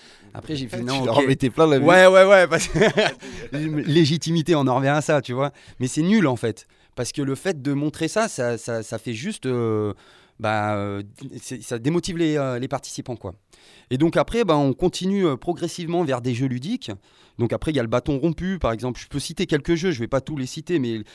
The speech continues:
Speaker 1: il y a le bâton rompu, en fait, où, euh, où c'est un jeu qui consiste à, à travailler sur la, la psychomotricité avec des bâtons, où tu te balances des bâtons comme ça, de gauche à droite, et, euh, et tu travailles, en fait, le, le sens du rythme.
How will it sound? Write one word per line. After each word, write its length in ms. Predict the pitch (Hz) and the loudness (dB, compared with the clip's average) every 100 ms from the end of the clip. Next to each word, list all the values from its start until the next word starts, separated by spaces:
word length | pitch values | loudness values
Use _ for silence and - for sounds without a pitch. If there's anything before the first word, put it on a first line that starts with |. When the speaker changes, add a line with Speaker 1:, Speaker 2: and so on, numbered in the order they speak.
| - - _ | -20 -20 _
Speaker 1:
il 60 | 110 | -4
y 40 | |
a 20 | |
le 60 | 117 | -2
bâton 220 | 127 156 | -2 0
rompu, 440 | 143 151 - 185 160 | -2 -2 -4 0 0
en 100 | 127 | 0
fait, 220 | 143 135 | -2 -2
où, 260 | 117 113 | -4 -2
euh, 400 | 107 101 101 101 101 117 | -2 -2 -4 -4 -6 -8
où 80 | |
c'est 160 | 107 120 | -6 -2
un 80 | 120 | -2
jeu 160 | 165 | -2
qui 160 | - 117 | -4 -4
consiste 380 | 131 - 165 120 | -4 -4 -6 -2
à, 120 | 113 | -2
à 40 | 113 | -2
travailler 240 | 117 135 | -4 -4
sur 100 | 120 | -2
la, 320 | 107 107 101 | 0 -2 -2
la 240 | 107 104 104 | -4 -6 -6
psychomotricité 800 | - 143 127 - 131 143 170 175 - - 113 | -8 -4 -4 -6 -12 -2 -2 -2 -6 -14 -6
avec 220 | 120 113 | -4 -2
des 100 | 123 | -2
bâtons, 400 | 139 175 175 - | 0 0 -2 -2
où 80 | 117 | -6
tu 160 | - | -10
te 80 | 110 | -10
balances 360 | 120 143 165 143 | -6 -2 -2 -4
des 100 | 127 | -4
bâtons 280 | 131 170 175 | -4 -4 -4
comme 160 | 123 | -4
ça, 260 | - 147 151 | -4 -4 -4
de 80 | 117 | -6
gauche 320 | 113 151 - | -4 -4 -2
à 60 | 120 | -4
droite, 380 | 120 170 - - - - - | -2 -4 -4 -16 -20 -20 -16
et, 200 | 117 120 | -6 -4
euh, 160 | 113 113 | -2 -4
et 140 | 120 113 | -6 -10
tu 100 | - | -8
travailles, 340 | 135 147 151 | -2 -2 -2
en 40 | 123 | -4
fait, 220 | 151 - | -6 -6
le, 240 | 113 110 | -6 -4
le 120 | 113 | -6
sens 220 | 110 147 123 | -8 -10 -8
du 100 | 131 | -8
rythme. 360 | 165 - 101 | -8 -8 -12